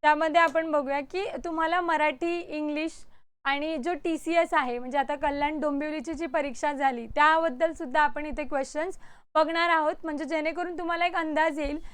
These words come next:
तसेच येणारी जी आता धर्मदाय एक्झाम आहे, तसेच इतर महानगरपालिका आहे, जालना आहे,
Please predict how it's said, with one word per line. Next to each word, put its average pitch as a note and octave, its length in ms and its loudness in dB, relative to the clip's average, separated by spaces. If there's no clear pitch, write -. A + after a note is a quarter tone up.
तसेच F4 280 2
येणारी E4 380 2
जी D4 100 -4
आता E4 300 2
धर्मदाय D4 640 2
एक्झाम C#4 360 0
आहे, A#3+ 380 -2
तसेच C4+ 300 -10
इतर E4 300 0
महानगरपालिका C4 880 0
आहे, C4 180 -4
जालना C4+ 480 2
आहे, A#3+ 240 -2